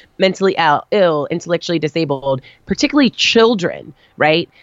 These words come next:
Black and Brown children who have misgivings about the nature of police, who've seen police violence, right? Know that they are capable of enacting violence and know that oftentimes police are enable, enable of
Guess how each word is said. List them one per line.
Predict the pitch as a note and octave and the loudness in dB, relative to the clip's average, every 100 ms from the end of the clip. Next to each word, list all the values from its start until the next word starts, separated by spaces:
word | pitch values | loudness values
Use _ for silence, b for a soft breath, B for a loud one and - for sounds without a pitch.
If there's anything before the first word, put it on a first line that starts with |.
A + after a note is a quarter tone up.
| b - | b -2
Black | G3 A#3+ G3 | 0 0 -2
and | D3+ | -2
Brown | G#3 B3+ C4+ | 0 0 -2
children | - F3 D#3 D3+ | -6 -8 -6 -8
who | F3 | -6
have | D#3+ C#3+ C#3+ | -2 -2 -2
misgivings | D#3+ C#3+ - A#3 G#3+ G3 F#3 - | -8 -10 -8 -4 0 0 -2 -8
about | C#3 E3 F3 - | -6 0 0 0
the | F3+ | -4
nature | D3+ C#3 C3 | -8 -10 -10
of | B2+ | -12
police, | - A#2+ B2+ - | -12 -14 -12 -8
who've | D#3 | -8
seen | - - A#3 D4 C4+ G#3 | -10 -8 -2 0 2 -2
police | - D#3+ C#3+ - | -2 -2 -2 -2
violence, | C3+ A2+ G#2+ A#2+ G3+ - - | -2 -2 -4 -8 -10 -14 -10
right? | C#3 C#3+ C3+ | 0 2 2
Know | D3 F3+ C4 | 2 2 2
that | G3 | 0
they | F3 D#3 | -4 -4
are | |
capable | C#3+ C#3 B2+ - B2+ | -4 -10 -12 -10 -8
of | A#3+ | -6
enacting | - C3+ B2+ C3 - C3 | -6 -6 -4 -6 -6 -6
violence | B2 C3+ C#3+ | -2 -2 -2
and | D3 D#3+ | -2 2
know | E3+ | 4
that | F3 - B B - | 4 0 B B 2
oftentimes | D4+ - G3 G3 _ - F3 E3 | 2 2 -2 -4 _ -4 -4 -4
police | - E3+ E3 D#3+ | -8 -8 -6 -4
are | D3+ | -4
enable, | - D#3 D3+ - - | -4 -4 -4 -8 -4
enable | E3 E3 D#3+ D#3 | 0 2 2 2
of | C#3+ | 0